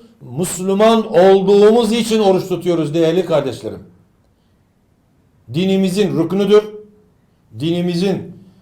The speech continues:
rüknü, temeli, esası olduğu için bu temeli, bu esası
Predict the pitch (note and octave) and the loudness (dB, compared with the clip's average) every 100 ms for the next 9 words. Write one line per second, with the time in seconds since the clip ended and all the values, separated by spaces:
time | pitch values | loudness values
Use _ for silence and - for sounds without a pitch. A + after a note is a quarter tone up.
0 | _ _ _ _ _ _ _ _ _ _ | _ _ _ _ _ _ _ _ _ _
1 | _ _ _ _ _ - C3 D#3 D#3 G3+ | _ _ _ _ _ -12 -4 -4 0 2
2 | G3 - - - _ _ _ - E3+ F#3 | 4 2 -8 -18 _ _ _ -2 0 4
3 | G3 G3+ E3 D#3 F#3+ - G#3 G3 E3+ F3+ | 2 2 -2 0 0 2 0 0 2 2
4 | F3+ F#3+ A3 G#3 - A#3+ A#3 - - _ | 4 4 4 0 0 -2 -2 -14 -20 _
5 | _ _ - - D#3+ G3+ F3+ F#3 F#3 G3+ | _ _ -20 -6 -2 0 2 2 2 0
6 | F#3 C#3 G#3 F3+ E3+ F3+ - G#3 G#3 | -2 2 2 2 2 0 2 2 2